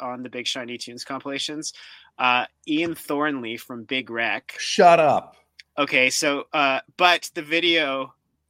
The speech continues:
Speaker 1: uh, doesn't even mention, they only mention Jeff Martin and David Usher 'cause Ian Thornley and the dude from the Headstones aren't, uh, worthy of mention, I suppose, <laughs> in, in
Speaker 2: Ah.
Speaker 1: some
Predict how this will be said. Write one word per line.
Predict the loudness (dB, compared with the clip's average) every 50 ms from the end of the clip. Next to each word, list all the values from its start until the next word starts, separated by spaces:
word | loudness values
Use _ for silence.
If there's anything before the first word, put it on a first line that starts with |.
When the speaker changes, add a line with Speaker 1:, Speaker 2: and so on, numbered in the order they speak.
| _ _
Speaker 1:
uh, | -2 -2 -2 -2 -4 -4
doesn't | -4 -6 -6 -4 -4 -4
even | -4 -4 -4 -6 -4
mention, | -4 -6 -6 -6 -10 -12 -12 -12 -12 -14 -16 _ _
they | -4 -4 -2
only | -2 -2 -2
mention | -4 -4 -4 -4 -8 -8 -8 -8 -8
Jeff | -6 -6 -6 -6 -6
Martin | -8 -8 -8 -8 -10 -14
and | -12 -10
David | -10 -10 -8 -8
Usher | -8 -8 -8 -10 -10 -12 -14 -14
'cause | -14 -16 -16 -14
Ian | -14 -14 -14 -14
Thornley | -14 -12 -10 -10 -10 -10 -12 -12 -12 -12 -12 -12
and | -12 -12 -12 -12 -12 -16 -14 -14
the | -14
dude | -12 -12 -12 -12 -12
from | -12 -12
the | -12
Headstones | -10 -10 -10 -10 -12 -12 -10 -10 -10 -10 -10 -12 -12 -14 -14 -16 -20 -20 -20 _ _ _ _
aren't, | -2 -2 -2 -4 -6 -6 -6
uh, | -4 -4 -4 -4 -6 -4
worthy | -4 -6 -4 -4 -6
of | -8 -6
mention, | -6 -6 -6 -6 -10 -12
I | -12 -10
suppose, | -10 -12 -12 -12 -14 -14 -10 -8 -8 -8 -8
<laughs> | -10
in, | -12 -10 -8 -6 -8 -6 -6
in | -6 -6 -6 -8 -10 -14 -4 2
Speaker 2:
Ah. | 4 6 6 6
Speaker 1:
some | 4 2 -2 -4